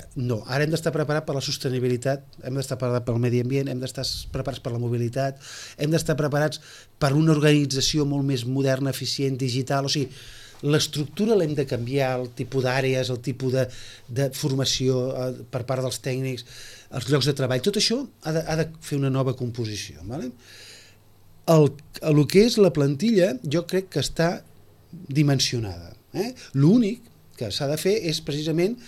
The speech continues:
aquesta plantilla, s-, el ser més flexible en aquest nou ajuntament, poder donar resposta als nous reptes que venen en el futur, i hem de trobar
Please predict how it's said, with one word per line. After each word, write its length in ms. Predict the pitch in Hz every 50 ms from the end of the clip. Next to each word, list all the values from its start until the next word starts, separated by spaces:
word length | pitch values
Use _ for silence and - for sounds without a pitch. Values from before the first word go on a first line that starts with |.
| - - - -
aquesta 360 | - 123 - 165 156 - 180
plantilla, 460 | - 160 156 147 143 175 170 143 113 110
s-, 280 | - - - - - - - -
el 100 | 123 110
ser 140 | - -
més 140 | 151 165 151 -
flexible 540 | - 151 147 - - 196 180 - 131 151 226
en 120 | 220 156 117
aquest 180 | 135 127 117
nou 220 | 127 131 131 127 123
ajuntament, 560 | 117 123 127 120 127 143 180 175 165 208 - - - - - - - - - - -
poder 240 | - 147 143 156 165
donar 200 | 175 180 170 160
resposta 340 | 160 - - 170 156 - -
als 120 | 160 135 147
nous 160 | 147 143 135
reptes 300 | 139 143 139 139 156 -
que 160 | - - 147
venen 320 | 127 131 123 135 143 151 - - - -
en 160 | 127 123 127
el 60 | 127 120
futur, 300 | - 165 160 214 233 247
i 80 | 233 175
hem 80 | 135 139
de 80 | 143
trobar 360 | 135 139 135 131 127 135 147